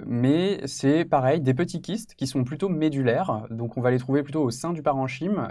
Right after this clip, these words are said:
et avec éventuellement un cortex, euh, préservé. Euh, et là, c'est des patients qui sont en fait, euh, extrêmement, euh, acidurikémiques, on va dire, euh,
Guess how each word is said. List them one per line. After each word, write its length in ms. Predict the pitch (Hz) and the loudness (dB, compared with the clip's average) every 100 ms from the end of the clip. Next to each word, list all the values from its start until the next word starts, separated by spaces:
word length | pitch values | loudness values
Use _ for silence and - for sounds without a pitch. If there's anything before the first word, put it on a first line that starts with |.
| - | -2
et 160 | 131 | 2
avec 260 | 139 131 139 | 4 2 2
éventuellement 640 | - 120 131 139 151 160 | 0 0 0 2 2 2
un 80 | 127 | 2
cortex, 480 | 135 127 147 147 - 113 | 0 0 -2 -4 -8 -6
euh, 180 | 107 104 | -4 -4
préservé. 680 | - 120 123 113 113 135 - - - - _ - | -4 -2 0 0 -4 -6 -10 -20 -20 -20 _ -4
Euh, 460 | 113 113 110 110 113 | 0 4 4 4 2
et 120 | 120 | 2
là, 120 | 139 | 2
c'est 100 | 165 | 2
des 120 | 131 127 | 0 2
patients 280 | 123 160 | 2 0
qui 140 | 180 127 | -4 -6
sont 160 | 139 | -4
en 80 | 123 | -2
fait, 220 | 147 160 - | -2 -4 -4
euh, 720 | 110 107 104 107 107 107 107 - _ 113 | 0 2 2 2 2 0 -2 -6 _ -12
extrêmement, 640 | 113 - 135 139 160 165 | -12 -4 2 4 4 2
euh, 340 | - 110 110 113 | 2 4 4 4
acidurikémiques, 1300 | - 127 - 139 131 127 120 117 117 110 127 - - - - 113 | 0 -4 -4 -4 -2 -2 -2 -6 -4 -2 -2 -4 -12 -20 -14 -6
on 60 | |
va 60 | 107 | -2
dire, 200 | 143 - - - - - - | -2 -6 -16 -20 -20 -20 -6
euh, 420 | 113 110 110 113 | 0 4 6 6